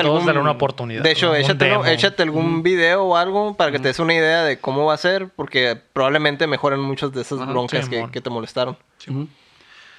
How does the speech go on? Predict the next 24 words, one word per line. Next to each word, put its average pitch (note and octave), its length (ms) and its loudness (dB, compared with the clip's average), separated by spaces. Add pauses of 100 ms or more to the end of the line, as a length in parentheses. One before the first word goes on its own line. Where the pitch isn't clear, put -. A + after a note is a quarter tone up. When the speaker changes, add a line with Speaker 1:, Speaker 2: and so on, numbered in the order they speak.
(140)
Speaker 3:
No, D#3+ 80 -4
y - 20 -2
aparte C3 280 -4
esta C#3 160 -10
madre C#3 320 -4
que C3 100 -10
le A2+ 60 -4
baja A2 180 -8
la C3 80 -4
dificultad A#2+ 380 -10
para B2 160 -10
agarrar A#2 180 -10
cosas C#3 400 -10
y C3 40 -10
luego A2+ 220 -8
se B2 120 -12
la A2+ 100 -12
sube, C3+ 220 -10
pues - 160 -20
también C3 160 -2
Speaker 2:
Eso A#2+ 120 0
Speaker 3:
es C#3 120 -6
comi. B2 240 -2
Es G#2 40 -14